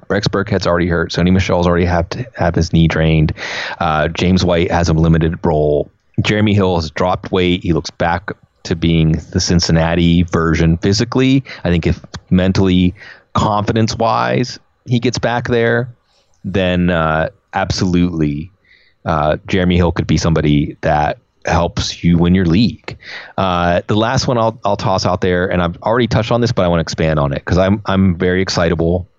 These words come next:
If I have a flaw in fantasy football, I'm emotional, I'm excitable, but I also use fantasy football to get all my emotions out. So maybe for me personally, it still works.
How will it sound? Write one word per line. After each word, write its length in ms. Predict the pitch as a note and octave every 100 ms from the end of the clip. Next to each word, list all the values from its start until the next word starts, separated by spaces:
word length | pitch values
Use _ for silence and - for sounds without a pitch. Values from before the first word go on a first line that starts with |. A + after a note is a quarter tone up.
| -
If 100 | A2+
I 80 |
have 160 | G#2+ G#2
a 60 | F#2
flaw 320 | - E2 E2
in 160 | D#2+ F2+
fantasy 320 | - E2 E2 D#2+
football, 320 | - - D2+
I'm 100 | D2+
emotional, 440 | D2+ D#2+ D#2+ D2+
I'm 80 | D2
excitable, 500 | - D#2+ D2 D2 C#2
but 120 | -
I 60 | D3
also 220 | D3 -
use 180 | F#2+ F#2
fantasy 320 | - E2+ F#2
football 240 | - - D2+
to 80 |
get 140 | F2 D2+
all 120 | D2
my 140 | C#2+
emotions 400 | C#2 C#2 - D2+
out. 240 | G2 A#2 -
So 100 | -
maybe 380 | G#2+ G2+ F2 -
for 160 | -
me 180 | E2+ F2
personally, 560 | - F#2+ F2+ - D2+ C#2+
it 80 |
still 220 | - D#2+ C#2
works. 340 | C#2+ - -